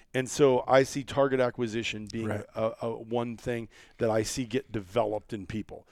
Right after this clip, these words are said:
Speaker 2: Right.
Speaker 1: The other thing I see get developed in people is that, um, by, oh, three, four hours in, they're starting to recognize their own mistakes with trigger pull
Speaker 2: Yep.
Speaker 1: <laughs>
Speaker 2: Well
Speaker 1: and, and jerking or, l-,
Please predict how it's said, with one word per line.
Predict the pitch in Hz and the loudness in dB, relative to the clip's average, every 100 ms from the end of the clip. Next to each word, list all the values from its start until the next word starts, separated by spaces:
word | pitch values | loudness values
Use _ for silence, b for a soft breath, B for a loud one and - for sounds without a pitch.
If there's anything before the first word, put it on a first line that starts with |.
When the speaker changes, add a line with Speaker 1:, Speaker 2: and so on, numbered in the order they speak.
| - | -2
Speaker 2:
Right. | 120 107 98 | 2 2 0
Speaker 1:
The | 120 127 | 6 8
other | 147 160 | 10 8
thing | 151 139 | 4 4
I | 131 | 2
see | 110 139 | 2 -4
get | 123 127 | -2 -2
developed | 123 117 123 123 - | -2 2 2 2 0
in | 117 107 | -8 -6
people | 120 123 123 117 - b b _ | -2 0 2 2 0 b b _
is | 131 120 110 - 110 | 4 4 4 -6 2
that, | 120 110 - - | 2 2 -2 0
um, | 120 117 110 98 | 0 0 -2 2
by, | 127 120 113 - b b - - | 4 4 2 -2 b b -20 0
oh, | 139 151 139 | 8 8 8
three, | - 131 147 | 2 0 0
four | 131 143 135 | 2 4 6
hours | 139 139 120 | 6 6 4
in, | 135 147 165 - b - | 0 -2 -6 -16 b -8
they're | 123 | -4
starting | - 139 | 2 2
to | 123 | 4
recognize | 127 135 147 135 127 113 | 4 4 2 -2 -2 0
their | 120 113 | -2 -2
own | 123 131 | -2 -2
mistakes | 123 - - 127 - - b b | -4 -6 0 0 -2 -12 b b
with | 120 | -6
trigger | - - 143 131 | -4 2 2 2
pull | 143 - 151 180 - | -2 2 4 4 2
Speaker 2:
Yep. | 127 123 - - | 4 4 2 -14
Speaker 1:
<laughs> | - - | -20 4
Speaker 2:
Well | 135 143 | 8 8
Speaker 1:
and, | 131 - | 6 0
and | 135 131 | 0 0
jerking | 107 107 151 147 151 147 - b | -2 4 4 4 0 0 -8 b
or, | - 135 120 | 0 2 2
l-, | 123 147 | 0 -4